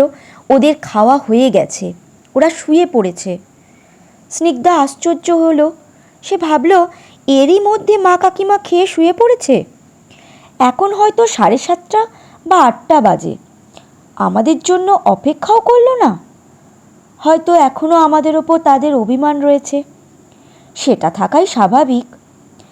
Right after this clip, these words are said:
স্নিগ্ধার হাসি খুশি মুখটা ম্লান হয়ে গেল। স্নিগ্ধার মনের ভাব বুঝতে পেরে কণিকা বলল,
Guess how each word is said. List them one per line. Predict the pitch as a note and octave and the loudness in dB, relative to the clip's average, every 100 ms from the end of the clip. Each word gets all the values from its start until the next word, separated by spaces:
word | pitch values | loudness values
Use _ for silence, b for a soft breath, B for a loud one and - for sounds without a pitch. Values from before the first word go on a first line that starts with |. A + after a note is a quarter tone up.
| b b b | b b b
স্নিগ্ধার | - F4 C4 F#4 F4+ | -6 -4 0 0 0
হাসি | D4+ D4+ - E4 | -2 -4 -4 -4
খুশি | E4+ - F#4 | -4 -4 -2
মুখটা | D4+ D4+ - E4 E4 B B B | -2 -4 -2 -2 -2 B B B
ম্লান | B3 C#4 C#4 D4+ D4 | 0 2 4 2 0
হয়ে | A3+ G3 | -2 -2
গেল। | F3 - - - _ _ _ _ - B B B B | -2 -4 -8 -16 _ _ _ _ -20 B B B B
স্নিগ্ধার | D#4 E4 C4+ G4 | -4 -2 0 0
মনের | D4+ C#4+ F4 | 2 2 0
ভাব | C4+ C#4 B3+ | 0 0 0
বুঝতে | A#3 A3 C4 | -2 -2 -4
পেরে | C4 E4+ C4+ D4 - _ | 0 2 0 -2 -12 _
কণিকা | - A#3 A#3 C4 | -2 -2 0 0
বলল, | G3 F#3+ | 0 0